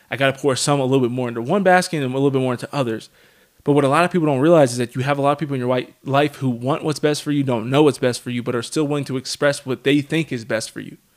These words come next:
And that's where you have to really start to discern, because you can, you can mistake,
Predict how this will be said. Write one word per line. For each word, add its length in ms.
And 180
that's 240
where 80
you 100
have 120
to 100
really 160
start 220
to 60
discern, 360
because 320
you 140
can, 300
you 160
can 200
mistake, 680